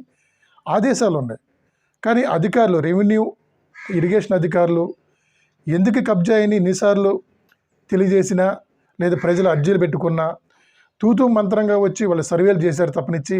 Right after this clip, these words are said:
దాన్ని నిర్ధారించడానికి ఎవరు సాహసం చేయలేదనుకుంటున్నా. ఎందుకంటే దీనికి రాజకీయ నాయకులు అండదండలు బిండుగా ఉన్నాయి. దీనికి కోట్ల రూపాయలు ఇక్కడ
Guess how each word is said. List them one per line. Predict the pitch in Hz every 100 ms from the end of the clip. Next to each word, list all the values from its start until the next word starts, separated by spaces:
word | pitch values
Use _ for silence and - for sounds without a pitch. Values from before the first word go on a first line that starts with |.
| 147
దాన్ని | 147 139
నిర్ధారించడానికి | 135 143 143 220 202 151 170 170 151 175 180 _ _ _ -
ఎవరు | 170 190 180 - -
సాహసం | 175 180 185 190
చేయలేదనుకుంటున్నా. | 185 170 170 160 139 120 127 _ _ - - -
ఎందుకంటే | 185 202 247 240
దీనికి | 190 208 196 220 240 - _ _ _
రాజకీయ | - 156 180 202 233
నాయకులు | 220 202 196 196 196 160
అండదండలు | 160 185 190 190 185 170 - _ -
బిండుగా | 131 160 196 196
ఉన్నాయి. | 185 170 185 277 - _ _ _ -
దీనికి | 170 208 190 220 208 - _ _ _ _ _ _ -
కోట్ల | 202 190 233
రూపాయలు | 220 208 214 214 208 185 - 185
ఇక్కడ | 151